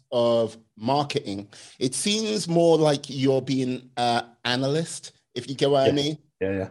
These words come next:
Speaker 1: So, like, rather than sort of, like, going, "Okay, I've got a million pounds of a budget,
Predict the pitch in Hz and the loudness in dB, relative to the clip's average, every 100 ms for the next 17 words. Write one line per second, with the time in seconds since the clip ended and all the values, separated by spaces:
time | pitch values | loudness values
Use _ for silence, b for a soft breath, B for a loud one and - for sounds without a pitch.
0 | - 143 143 143 143 139 131 131 - 143 | 0 4 6 4 4 0 0 -2 -12 -2
1 | 143 170 170 156 147 - 135 120 120 120 | 2 2 0 -4 -4 -2 -2 -2 -2 -2
2 | 120 117 117 - 127 123 120 123 104 - | 0 -2 -2 -6 -2 -2 -2 -4 -4 -4
3 | 117 113 110 117 - 117 110 127 127 120 | -4 -4 0 0 0 -2 0 0 0 -2
4 | 113 113 123 107 98 95 - - _ _ | -6 -6 -6 -6 -8 -10 -12 -16 _ _
5 | _ 110 107 104 120 113 - 95 - | _ -4 -2 0 2 2 0 -6 -8